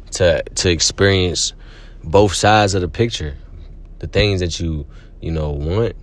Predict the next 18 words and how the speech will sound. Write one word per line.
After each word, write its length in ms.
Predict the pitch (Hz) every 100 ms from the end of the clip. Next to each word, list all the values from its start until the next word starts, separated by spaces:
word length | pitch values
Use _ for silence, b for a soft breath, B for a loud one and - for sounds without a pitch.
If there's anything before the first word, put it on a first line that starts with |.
| - -
and 80 |
the 60 | 82
things 240 | 98 101
that 140 | 95 87
you 60 |
don't 320 | 95 107 117 80
want. 220 | 76 71
You 140 | 87
were 100 | 90
born 320 | 73 90 104
to 140 | 90 92
experience 560 | 85 - 113 104 92
both 280 | 80 87 98
sides 400 | - 107 107 90
so 80 | 95
you 160 | 90 90
can 160 | 82 -
actually, 640 | 92 98 - 87 85